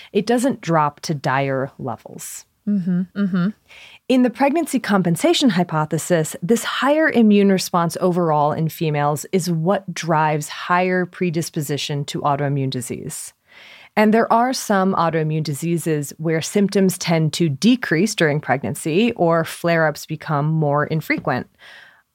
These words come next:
Speaker 1: But not all. Notably with lupus, there tends to be either no reduction in symptoms or worsening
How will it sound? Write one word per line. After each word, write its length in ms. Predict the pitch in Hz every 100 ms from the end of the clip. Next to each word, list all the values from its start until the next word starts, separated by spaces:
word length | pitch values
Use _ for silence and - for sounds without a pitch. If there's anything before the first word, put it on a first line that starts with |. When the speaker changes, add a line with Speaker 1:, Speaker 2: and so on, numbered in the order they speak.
| _
Speaker 1:
But 140 | 175
not 260 | 175 165 160
all. 420 | 277 202 208 240 _ _
Notably 520 | 175 185 262 214 170
with 220 | 151 156 -
lupus, 540 | 233 - 143 226 -
there 140 | 160
tends 360 | 170 - 175 180
to 120 | -
be 140 | 185 180
either 300 | 160 156 156
no 160 | 147 208
reduction 480 | 262 185 165 - 160
in 160 | 160
symptoms 520 | - 151 139 147 170 -
or 260 | 262 285
worsening 640 | 214 175 - 147 98 170